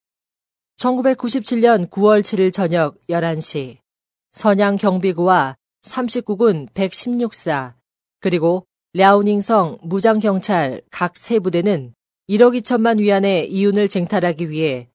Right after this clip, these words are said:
군인 삼백오십 명과 군용차 삼십칠 대, 그리고 장갑차 두 대가 출동해 서로 혼전을 벌였는데, 백십육 사에서는 이백오십 명의 군인이 출동하고 첨단 무기를 가졌음에도 불구하고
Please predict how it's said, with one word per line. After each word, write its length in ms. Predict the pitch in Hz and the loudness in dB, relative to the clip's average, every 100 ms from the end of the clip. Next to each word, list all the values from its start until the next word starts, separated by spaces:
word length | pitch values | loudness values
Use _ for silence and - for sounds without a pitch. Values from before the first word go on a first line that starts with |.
| _ _ _ | _ _ _
군인 380 | - 190 214 156 - | -6 0 2 0 -8
삼백오십 640 | - 254 254 262 214 214 | -12 -8 -2 0 0 -2
명과 540 | 190 175 160 156 127 120 _ _ _ | -2 -2 2 2 0 -6 _ _ _
군용차 420 | 196 196 185 226 | -2 0 0 -2
삼십칠 600 | 214 262 254 - - 190 - | -2 -4 -8 -8 -4 -4 -2
대, 340 | 151 131 120 _ _ _ - | -4 -4 -8 _ _ _ -4
그리고 480 | 190 180 175 135 - | -2 2 2 2 -4
장갑차 500 | - 196 190 220 254 | -4 -2 0 0 0
두 160 | 220 208 | -2 0
대가 220 | 202 202 | 2 2
출동해 640 | 196 185 180 180 165 135 - | 0 -2 -2 0 -2 -2 -8
서로 340 | - - 214 220 | -12 -2 0 0
혼전을 460 | - 254 240 226 | -2 -4 -2 -2
벌였는데, 680 | 220 185 170 165 151 160 120 - _ _ _ _ | 0 0 0 -2 -2 -4 -6 -14 _ _ _ _
백십육 500 | 220 214 - 269 262 | -2 -2 -2 -6 -6
사에서는 680 | - 226 202 214 220 202 127 _ _ - | 0 2 2 2 2 0 -2 _ _ -4
이백오십 480 | 214 254 240 233 | 0 0 0 -2
명의 300 | 226 214 214 | 0 2 0
군인이 420 | 202 196 190 196 196 | -2 -2 0 0 -2
출동하고 800 | 220 196 185 175 156 175 139 123 _ _ - | -4 -2 -2 -2 0 0 0 -6 _ _ -12
첨단 460 | - 247 240 247 | -4 -2 0 0
무기를 500 | 208 190 196 190 139 | -2 0 2 2 0
가졌음에도 600 | - 180 175 190 180 165 160 | -4 -8 -6 -4 -4 -4 -2
불구하고 760 | 175 151 156 147 156 139 117 | -4 -2 -2 -2 -4 -4 -6